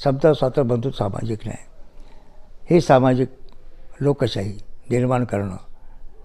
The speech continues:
यासाठी सत्ताधारी जमात बनणं हे नितांत आवश्यक आहे.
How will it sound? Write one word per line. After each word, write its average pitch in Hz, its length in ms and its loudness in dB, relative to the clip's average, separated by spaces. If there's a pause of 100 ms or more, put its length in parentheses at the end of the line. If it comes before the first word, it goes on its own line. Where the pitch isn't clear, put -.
(800)
यासाठी 110 520 0 (1300)
सत्ताधारी 135 520 6
जमात 117 360 2
बनणं 107 320 2 (340)
हे 127 120 -4
नितांत 120 320 0
आवश्यक 98 400 -6
आहे. - 180 -12